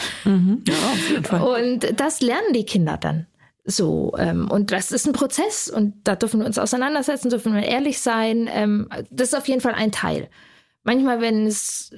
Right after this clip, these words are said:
Speaker 2: ja, lügen sie auch, wenn sie keine andere Strategie haben vielleicht, wenn sie, manchmal auch, wenn sie Angst haben vor den Konsequenzen von der Wahrheit. Also da ist es auch wieder vielfältig.
Speaker 1: Mhm.
Speaker 2: Aber so ein typisches ist einfach, dass sie es auch lernen.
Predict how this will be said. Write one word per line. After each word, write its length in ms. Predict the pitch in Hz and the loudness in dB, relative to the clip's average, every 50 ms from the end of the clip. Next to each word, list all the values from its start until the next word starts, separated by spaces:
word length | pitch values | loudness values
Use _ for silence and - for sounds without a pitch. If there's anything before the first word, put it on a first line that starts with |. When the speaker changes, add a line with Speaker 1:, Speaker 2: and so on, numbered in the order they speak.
| - - - | -20 -8 -2
Speaker 2:
ja, 260 | - 277 285 269 220 | 0 0 2 2 2
lügen 260 | 214 226 254 240 240 | 0 2 2 2 2
sie 200 | 226 - 247 - | 2 2 0 0
auch, 260 | - 208 208 202 208 | 0 0 -2 -2 0
wenn 220 | 208 196 196 202 196 | 0 2 2 2 2
sie 160 | 214 208 196 | 2 0 -2
keine 280 | - - 202 202 208 | 0 0 0 0 2
andere 200 | - 202 - - | 0 0 0 0
Strategie 560 | 208 - - - 190 226 220 - 269 302 330 - | -2 0 -2 0 0 0 0 2 2 0 2 2
haben 420 | 277 254 254 262 269 277 262 254 | 0 0 0 0 0 0 -2 -2
vielleicht, 600 | - - 240 233 214 208 208 214 214 214 - - | 0 0 0 2 2 2 0 0 0 -2 -4 -2
wenn 160 | - 208 202 202 | 0 2 2 2
sie, 360 | 220 220 214 214 220 233 226 - - | 2 2 2 2 0 0 -4 -4 -2
manchmal 340 | 226 202 202 202 214 - 202 | 0 2 2 2 2 0 0
auch, 60 | 196 | 0
wenn 120 | - 226 208 | 2 2 2
sie 120 | 214 - | 2 0
Angst 340 | - 240 277 269 - - - | 0 -2 -2 -4 -2 -2 0
haben 640 | 226 208 214 214 214 220 240 233 226 226 220 202 - | 2 2 2 2 2 0 0 0 0 0 -2 -2 -2
vor 160 | - - 226 | 0 0 2
den 120 | 202 208 202 | 2 2 2
Konsequenzen 680 | 208 214 214 202 214 202 - 226 214 202 - - 202 | 2 0 0 0 -2 -2 0 0 0 0 0 -2 -2
von 140 | - 220 202 | 0 2 2
der 120 | 202 196 | 2 2
Wahrheit. 320 | 196 202 185 180 190 202 214 | 2 0 0 0 0 0 0
Also 160 | 214 190 233 | 0 0 0
da 120 | 208 208 185 | 0 0 0
ist 120 | 220 214 240 | 0 -2 -2
es 100 | 226 226 | -2 -4
auch 160 | - - 220 | -2 0 0
wieder 220 | 220 233 220 196 | 2 2 2 0
vielfältig. 920 | 175 - - - 254 233 - - 165 151 151 139 - 175 196 240 - - - | 0 -2 -2 -2 -2 0 0 0 0 0 0 0 2 0 2 0 0 -2 0
Speaker 1:
Mhm. 320 | - 185 180 170 165 175 180 - - - | 0 2 2 4 2 2 0 -2 -6 -4
Speaker 2:
Aber 140 | - - 214 | -2 0 0
so 140 | 220 - 247 | 2 2 2
ein 80 | 226 208 | 0 0
typisches 580 | - - 311 - 302 269 - 269 262 240 - | 0 0 0 2 0 0 2 0 0 0 -2
ist 300 | - - 254 233 - - | -2 -2 -2 -2 -2 -2
einfach, 260 | 202 202 202 208 190 | 0 0 0 0 -2
dass 220 | - - - - - | -4 -6 -6 -4 -2
sie 60 | 233 | -2
es 200 | 208 - - - _ _ _ _ - | -2 -4 -6 -12 _ _ _ _ -14
auch 120 | - - - - - - | -14 -14 -14 -16 -8 -2
lernen. 420 | 220 202 202 214 226 185 - 165 | 0 2 2 2 2 0 0 -2